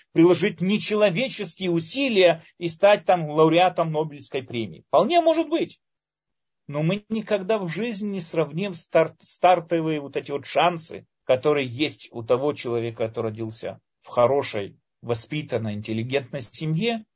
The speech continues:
и тот человек, который родился в такой вот нищей стре-, стре-, семье Гондураса. Тому надо прикладывать намного больше усилий, тому надо стараться намного больше,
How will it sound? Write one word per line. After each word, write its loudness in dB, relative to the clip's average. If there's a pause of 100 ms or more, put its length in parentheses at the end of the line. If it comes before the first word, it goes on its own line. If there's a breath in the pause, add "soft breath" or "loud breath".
(120)
и -10
тот 2
человек, 0
который -2
родился -8
в -10
такой -4
вот -6
нищей -6
стре-, -4
стре-, -2
семье -4
Гондураса. -4 (1300 soft breath)
Тому 8
надо 8
прикладывать 4
намного 4
больше 2
усилий, -4 (300)
тому 2 (140)
надо 0
стараться 4
намного -2
больше, -8